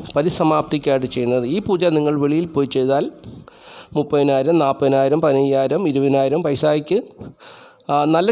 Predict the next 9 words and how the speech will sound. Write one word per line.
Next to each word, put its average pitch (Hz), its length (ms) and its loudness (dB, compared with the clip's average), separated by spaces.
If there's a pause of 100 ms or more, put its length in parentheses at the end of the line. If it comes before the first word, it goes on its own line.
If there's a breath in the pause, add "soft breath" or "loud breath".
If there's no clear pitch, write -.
ചിലവ് 165 220 4
വരും. 107 180 0 (680)
അതൊക്കെ 151 340 0
ഓരോരുത്തരുടെ, 160 500 2 (880 loud breath)
ആ, 139 40 0 (720)
മനോഭാവം 160 500 2
അനുസരിച്ചാണ് 143 520 0
അതിൻ്റെ 135 240 2
റേറ്റൊക്കെ 135 380 0